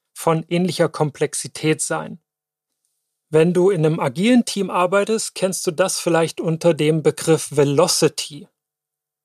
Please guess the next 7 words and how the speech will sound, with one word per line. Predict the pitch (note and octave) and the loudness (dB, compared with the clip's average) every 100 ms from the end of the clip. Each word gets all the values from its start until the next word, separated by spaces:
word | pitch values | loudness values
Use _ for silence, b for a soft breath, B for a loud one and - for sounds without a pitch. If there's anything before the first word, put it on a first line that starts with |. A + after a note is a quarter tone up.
| _ _ | _ _
Und | - E3 E3 - | 2 4 2 0
ihr | F3 | 0
nutzt | E3+ G3 - - | 2 0 -2 -4
vielleicht | - F3 E3+ C#3+ - - - | 0 2 2 0 -4 -12 -2
T-Shirt-Sizes, | B3+ B3 - D#3 C#3+ - - E3 D#3 D3 D#3 - | 2 4 4 2 2 -6 -4 0 0 2 0 2
also | D#3+ D#3 | 0 0
T-Shirt-Größen, | D#3 A#3 - D#3+ - C3+ D3 D3+ F#3+ D3+ D#3+ | 0 -2 0 0 -2 -2 2 4 2 0 -2